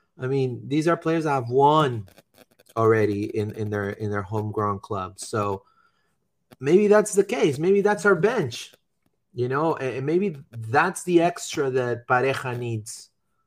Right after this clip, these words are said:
you know, uh, rather, you know, a, a good solid backup from Moutinho or a, a, a, a top level,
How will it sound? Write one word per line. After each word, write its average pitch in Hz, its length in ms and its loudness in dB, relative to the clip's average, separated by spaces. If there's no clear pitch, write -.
you 127 100 -4
know, 127 280 -2
uh, 120 380 -2
rather, 139 360 -4
you 135 120 -4
know, 131 380 -2
a, 113 220 -6
a 120 60 -8
good 156 360 0
solid 151 420 0
backup 135 480 0
from 113 640 -2
Moutinho 117 840 -4
or 110 460 -2
a, 104 60 -4
a, - 240 -6
a, 95 480 -8
a 120 80 -2
top 160 380 4
level, 131 760 2